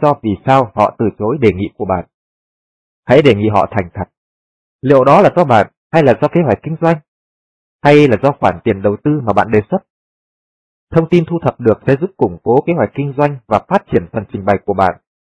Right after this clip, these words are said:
khi bạn tìm đến các nhà đầu tư khác. Bạn sẽ nhận biết tốt hơn những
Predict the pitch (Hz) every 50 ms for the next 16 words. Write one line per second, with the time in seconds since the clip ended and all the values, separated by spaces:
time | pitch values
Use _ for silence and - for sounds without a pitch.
0 | _ _ - 151 156 127 120 101 85 - 127 113 98 95 104 117 156 - - 170
1 | - 120 107 92 87 90 87 80 - - 110 98 - 131 135 139 _ _ _ _
2 | _ _ _ _ _ _ _ _ _ _ _ _ _ - 123 117 110 104 107 156
3 | 139 131 101 101 123 - _ - 175 190 - - 147 151 151 139 127 123 143 196